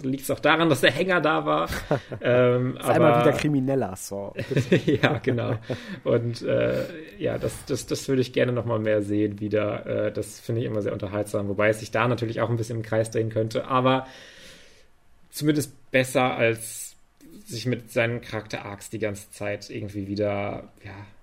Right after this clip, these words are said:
Speaker 1: so oft dasselbe zu machen. Auch wenn immer noch ein paar interessante Szenen für die Figuren dabei sind, äh, bin ich jetzt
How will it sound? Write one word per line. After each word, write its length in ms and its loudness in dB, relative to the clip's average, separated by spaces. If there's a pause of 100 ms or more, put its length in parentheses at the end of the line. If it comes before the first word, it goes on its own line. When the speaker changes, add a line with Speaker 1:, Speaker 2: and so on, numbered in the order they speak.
(140)
Speaker 1:
so 180 -14
oft 220 -16
dasselbe 420 -10
zu 160 -14
machen. 420 -14
Auch 180 -12
wenn 140 -6
immer 180 -2
noch 100 -6
ein 80 -6
paar 200 -6
interessante 460 -10
Szenen 380 0
für 160 -4
die 140 -4
Figuren 360 -4
dabei 340 -2
sind, 340 -6 (500)
äh, 380 -2
bin 180 -8
ich 140 -8
jetzt 360 -12